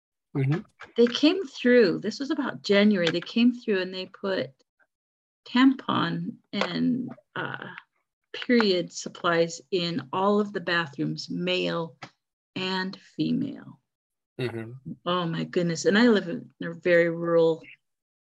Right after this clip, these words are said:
Speaker 2: you know, part of Oregon, yet real close to Eugene. And boy, though, what an uproar it caused. They were up one day and down the next. <laughs>
Speaker 1: Oh, yeah.
Speaker 2: Uproar. <laughs> Yeah.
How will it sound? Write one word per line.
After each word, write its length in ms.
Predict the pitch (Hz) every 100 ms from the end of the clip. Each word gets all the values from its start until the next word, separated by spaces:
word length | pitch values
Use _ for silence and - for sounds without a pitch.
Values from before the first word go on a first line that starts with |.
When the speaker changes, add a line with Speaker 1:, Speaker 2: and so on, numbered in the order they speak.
| _ _ _ _ _ _ _ _ -
Speaker 2:
you 140 | -
know, 140 | - - _
part 200 | - 175
of 220 | 175 175 165 _
Oregon, 460 | - 175 175 175 170
yet 400 | 175 175 175 139 -
real 200 | 180 170
close 420 | - 180 170 - -
to 160 | 165 - - - - 165
Eugene. 600 | 170 - 156 147 165 208 - _ - - - _ _ _
And 300 | 180 165 - -
boy, 220 | 185 175 165
though, 180 | 165
what 180 | 165 175
an 120 | 175 -
uproar 420 | 185 - 190 170
it 160 | - - - _ _ _ _ _ -
caused. 480 | 196 185 175 165 -
They 120 | 180
were 140 | 175
up 200 | - 208
one 160 | 240 233
day 240 | 226 226
and 120 | 180
down 260 | 165 175 180
the 80 | 170
next. 560 | 160 - - - - -
<laughs> 60 | - - - -
Speaker 1:
Oh, 560 | - 165 139 - - 170
yeah. 160 | 165
Speaker 2:
Uproar. 380 | 139 151 175 196
<laughs> 80 | -
Yeah. 180 | 240 240